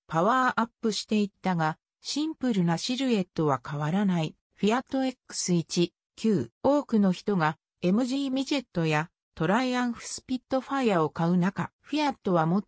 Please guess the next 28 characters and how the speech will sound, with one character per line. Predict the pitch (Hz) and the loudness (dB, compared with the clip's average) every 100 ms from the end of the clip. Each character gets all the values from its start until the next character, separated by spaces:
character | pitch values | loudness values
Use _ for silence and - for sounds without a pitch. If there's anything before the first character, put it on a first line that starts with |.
| - | -2
と | 190 | 0
モ | 156 | 0
ダ | 180 214 | 2 2
ン | 240 | 2
な | 254 | 2
路 | 226 | 0
線 | 208 240 226 | 0 0 0
が | 214 214 | 2 2
あ | |
る | 214 | 0
と | 190 165 | -2 -6
考 | - 165 170 160 | -4 -2 -2 0
え、 | 143 147 _ - | -2 -4 _ -2
エ | 214 | 0
ッ | 233 - | 0 -6
ク | |
ス | - - 165 | -10 -4 -2
一、 | 147 - 180 180 _ _ - | -2 -4 -4 -4 _ _ -8
九 | 269 285 196 | -2 0 0
と | 208 226 | 0 0
い | 226 | 2
う | 220 | -2
完 | - 202 277 | -2 -2 0
璧 | 302 - 214 | -4 0 2
な | 214 | 2
ウ | 208 | 2
ェ | |
ッ | 233 | 0